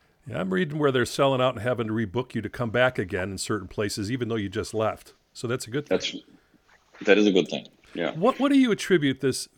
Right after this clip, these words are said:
Speaker 1: Let me just jump back for a second to the P G S film that Sarah sent me in twenty seventeen.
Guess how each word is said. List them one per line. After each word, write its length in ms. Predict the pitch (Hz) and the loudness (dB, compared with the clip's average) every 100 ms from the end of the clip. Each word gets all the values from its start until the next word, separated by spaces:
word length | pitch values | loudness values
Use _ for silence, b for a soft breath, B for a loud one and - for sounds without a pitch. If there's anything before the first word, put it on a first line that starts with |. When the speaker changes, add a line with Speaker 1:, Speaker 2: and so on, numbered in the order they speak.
| _ - - 185 | _ -16 -12 -8
Speaker 1:
Let 300 | 208 196 220 | -6 0 0
me 40 | |
just 160 | 170 - | 0 0
jump 180 | 156 - | -2 0
back 260 | 123 101 | -2 -2
for 80 | - | -6
a 40 | 104 | -6
second 240 | 120 107 | -6 -6
to 80 | 107 | -8
the 100 | 104 | -8
P 180 | - 120 | -4 -4
G 140 | 104 | 0
S 140 | 104 - | -2 0
film 300 | 131 113 101 | 0 0 0
that 120 | 98 | -4
Sarah 300 | - 110 104 | -2 -2 -2
sent 200 | - 101 | -6 -8
me 100 | 95 | -8
in 40 | |
twenty 240 | - 98 87 | -8 -8 -6
seventeen. 560 | 107 98 92 107 98 | -8 -8 -8 -8 -8